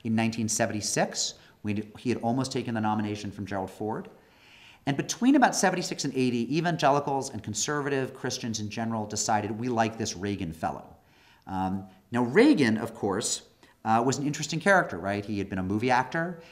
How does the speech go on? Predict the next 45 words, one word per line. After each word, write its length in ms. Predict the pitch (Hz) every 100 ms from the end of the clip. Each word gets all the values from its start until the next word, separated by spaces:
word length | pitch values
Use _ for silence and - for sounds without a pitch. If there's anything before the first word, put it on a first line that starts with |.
| -
He 140 | - 113
had 120 | 104
been, 400 | 104 101 98 101
uh, 140 | 92 90
president 380 | - 120 123
of 40 | 113
the 80 | 104
Screen 240 | - 110
Actors 280 | 101 110 117
Guild, 220 | 180 175
so 40 |
he'd 100 | 123
been 100 | 110
a 40 | 107
union 340 | 95 123 147
man, 340 | 147 147 160 156 -
but 100 | -
he 80 | 113
had 80 | 107
then 200 | 110 107
moved 280 | 113 127 107
very, 200 | 107 104
very 220 | 107 98
far 260 | - 104
to 60 | 104
the 60 | 95
right. 460 | 90 101 175 - - - - _
He 60 |
was 120 | 98 98
a 40 |
charismatic 600 | - - 120 117 117 107
speaker. 380 | - 123 127 143
He'd 140 | 117
been 100 | 104
governor 320 | 98 120 120 127
of 80 |
California, 720 | - 120 110 113 104 131 156 - - -
where 100 | 104
he 140 | 107
had 100 | 107
made 180 | 101 107
his 160 | 107 104
name 360 | 101 104 101 107
by, 240 | - 95 92
um, 200 | 87